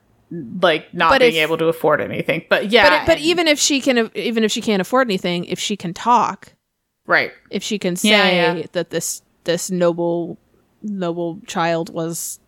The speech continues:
Speaker 2: like, kissing her and making out with her and whatever else that they did off screen, like, even with that person gone and married, that's still incredibly damaging.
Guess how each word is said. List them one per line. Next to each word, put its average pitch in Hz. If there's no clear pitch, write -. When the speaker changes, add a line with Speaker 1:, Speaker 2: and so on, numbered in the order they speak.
Speaker 2:
like, 170
kissing 180
her 175
and 175
making 175
out 170
with 170
her 170
and 202
whatever 185
else 165
that -
they 175
did 175
off 170
screen, 180
like, 151
even 202
with 185
that 180
person 185
gone 175
and 170
married, 170
that's 165
still 175
incredibly 175
damaging. -